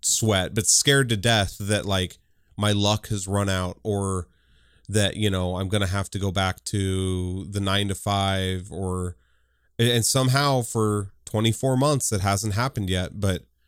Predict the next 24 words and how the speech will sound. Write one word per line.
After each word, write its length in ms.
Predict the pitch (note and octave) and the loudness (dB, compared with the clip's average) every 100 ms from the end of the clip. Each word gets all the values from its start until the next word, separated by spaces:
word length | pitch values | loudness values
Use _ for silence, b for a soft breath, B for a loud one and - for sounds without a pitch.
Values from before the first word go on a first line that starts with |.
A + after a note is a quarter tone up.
| - | -2
it's, 220 | G#2+ - | 0 2
uh, 240 | A#2 G#2+ G2+ | 2 2 0
it's 160 | G#2+ | -2
definitely, 680 | - C3 D#3 C#3+ B2+ G#2+ F#2 _ _ _ _ _ _ _ _ _ _ _ _ b b b b b _ _ - | 0 0 0 2 2 2 -2 _ _ _ _ _ _ _ _ _ _ _ _ b b b b b _ _ 0
I 80 | D#3+ | 2
don't 100 | C#3 | 4
know, 140 | A2 | 4
t-, 180 | A2 - | 0 0
people, 400 | C#3+ F3 F3 A2+ - _ _ - D3+ | 2 2 2 -2 -12 _ _ -10 2
we 140 | C#3 | 4
talk 280 | C#3 F3+ F3+ | 6 4 4
about 240 | F3+ C#3 | 0 0
Twitch 300 | - D3 B2 | 2 2 2
now 280 | B2+ B2 C3 | 2 4 4
as 140 | A2+ G#2 | 4 2
if 160 | G#2 | 0
it's, 260 | A2 - - | 0 0 0
like, 260 | G2 F#2 | 0 -2
s-, 460 | - - - - - - | -6 -4 -2 -2 -4 -2
you 140 | B2 | 2
know, 120 | A2+ | 2
so 280 | G#2 - C#3 | 2 2 2
great, 320 | A#2 C3 B2 | 4 2 2
but 120 | G#2+ | -2